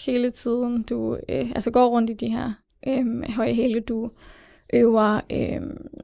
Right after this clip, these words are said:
hvad hedder det, de danse, der skal udføres på scenen, og du, øh, det er jo også rigt-, selvfølgelig er det hårdt psykisk, fordi du, det er en konkurrence for helvede.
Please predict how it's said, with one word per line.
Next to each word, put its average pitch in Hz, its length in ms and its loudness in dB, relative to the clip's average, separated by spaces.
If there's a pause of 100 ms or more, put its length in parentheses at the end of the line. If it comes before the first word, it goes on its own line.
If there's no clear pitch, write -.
(320)
hvad 117 160 0
hedder - 140 0
det, 220 160 -2
de 123 80 0
danse, 233 360 0
der 285 140 2
skal 254 180 -2
udføres 247 320 -4
på - 120 -14
scenen, 220 580 -4
og 233 180 -6 (840)
du, 226 380 2
øh, - 80 -2 (680)
det - 60 4
er - 20 6
jo 226 80 4
også 240 200 0
rigt-, 285 220 0 (200)
selvfølgelig 285 360 4
er 294 40 8
det 247 80 4
hårdt 240 180 2
psykisk, 320 460 0
fordi 269 200 -4 (120)
du, 240 140 -8 (120)
det 269 120 0
er - 60 2
en 359 120 4
konkurrence 339 520 0
for - 140 -2
helvede. 254 320 2